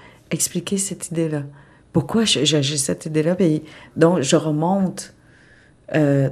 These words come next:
euh, en amont, un peu comme, je voulais parler de Vie et de Vincent.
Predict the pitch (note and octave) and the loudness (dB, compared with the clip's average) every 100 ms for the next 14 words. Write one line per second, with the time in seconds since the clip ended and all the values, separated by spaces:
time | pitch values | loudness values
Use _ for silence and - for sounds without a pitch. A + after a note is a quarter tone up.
0 | - A#2 C#3+ D#3+ A2+ D2+ D#3 - D3 D3+ | -2 0 2 4 4 4 2 2 0 0
1 | D#3 F3 - E3 A#3 B3 A#3+ - D#3+ F#3+ | 0 -2 -2 -2 0 -2 -4 -6 -2 -2
2 | G#3+ F#3+ F3+ B3 F#3 D3 D#3 F#3+ D#3 D3 | 0 -2 -2 0 0 0 0 -2 -2 -4
3 | D3 D3 C#3+ D3 | -2 -4 -4 -8